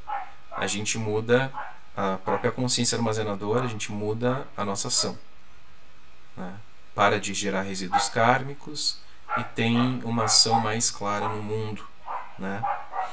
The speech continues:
É, a ideia, então, do vazamento,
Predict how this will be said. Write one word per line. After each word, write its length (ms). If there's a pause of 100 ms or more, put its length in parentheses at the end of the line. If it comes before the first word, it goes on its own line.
(920)
É, 380 (1300)
a 100
ideia, 460
então, 280
do 120
vazamento, 840